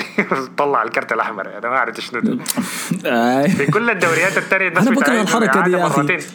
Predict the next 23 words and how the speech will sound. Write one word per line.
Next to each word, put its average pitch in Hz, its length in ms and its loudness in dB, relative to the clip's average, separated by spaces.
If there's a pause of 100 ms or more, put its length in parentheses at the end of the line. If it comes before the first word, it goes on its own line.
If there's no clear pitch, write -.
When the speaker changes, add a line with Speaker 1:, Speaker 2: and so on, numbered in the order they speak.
(340)
Speaker 1:
بيع-، 123 340 -2
بيعاينوا 190 400 0
الإعادة 185 340 0
مرتين، 165 440 0
بعدين 185 260 0
بيقرروا، 175 500 0
يعني. 104 140 -2
ما 139 140 0
ممكن 185 240 -2
أنت 180 120 -4
بس 165 180 -2
ستيل، 151 420 -2 (360)
حتى 226 280 -2
ما 240 100 2
شافها 226 260 2
ضربت 196 240 0
في 151 200 -2
رجله، 170 280 -2
يا 101 100 -2
أخي، 95 140 -8
ده 127 60 -6
شنو 175 220 -10
ده؟ 104 120 -10